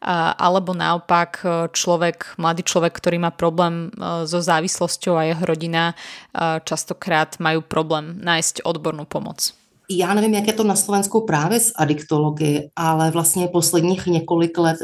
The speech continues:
Speaker 2: vznikaly v Čechách ambulantní služby a různé neziskové organizace z-,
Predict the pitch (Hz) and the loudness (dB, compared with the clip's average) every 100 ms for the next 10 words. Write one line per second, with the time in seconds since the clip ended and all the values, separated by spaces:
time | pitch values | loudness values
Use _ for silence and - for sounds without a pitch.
0 | - 165 170 165 160 160 139 165 143 139 | -2 0 2 2 2 2 2 2 2 2
1 | 143 180 180 165 - 165 165 170 160 165 | 0 2 2 2 0 0 2 2 2 2
2 | 190 196 185 175 170 185 175 180 185 170 | 2 2 2 0 0 0 2 0 -2 0
3 | 156 151 160 165 160 180 160 165 - 170 | 2 2 4 4 4 4 4 2 0 2
4 | 170 170 165 156 170 165 185 175 160 156 | 2 2 2 2 2 2 2 2 0 0